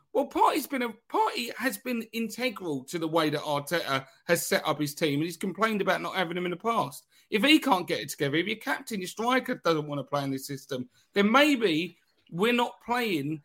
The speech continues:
in the correct, in the correct way to get the most out of the players that we currently have, at least. And, you know, at the moment, it looks like Partey should be dropping to the bench 'cause he's been absolutely dog shit, quite frankly. But,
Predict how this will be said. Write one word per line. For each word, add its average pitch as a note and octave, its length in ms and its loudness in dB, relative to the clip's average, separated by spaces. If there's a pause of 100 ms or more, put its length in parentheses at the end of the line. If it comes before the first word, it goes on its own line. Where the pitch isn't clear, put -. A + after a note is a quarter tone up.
(220)
in F#3+ 120 4
the F#3+ 80 2
correct, G3 400 0
in G3+ 100 0
the G3 60 2
correct G#3 380 -4
way F#3+ 220 2
to D#3+ 120 -8
get D#3 160 -4
the F3+ 60 -8
most F#3 340 -4
out F#3 100 2
of - 40 -8
the F3 60 -6
players F3 300 2
that F3 100 -6
we F3 160 0
currently F3 500 -4
have, E3 240 -2
at C#3+ 100 -8
least. A#2+ 380 -16
And, F#3 260 -2 (360)
you G3+ 160 6
know, F#3 260 6
at G#3 140 2
the G#3 60 0
moment, A3 460 2
it F#3+ 120 -4
looks F#3 200 -10
like F3 160 -2
Partey F#3 360 4
should D#3 180 -10
be E3 160 -2
dropping E3 360 -4
to C#3+ 80 -14
the D3 80 -6
bench E3 360 -2
'cause C#3+ 160 -8
he's D3 160 -4
been D3 380 -4
absolutely D3+ 880 -4 (640)
dog G3+ 220 4
shit, - 320 -6
quite C#3 260 -2
frankly. C#3 580 -2
But, F#3 300 6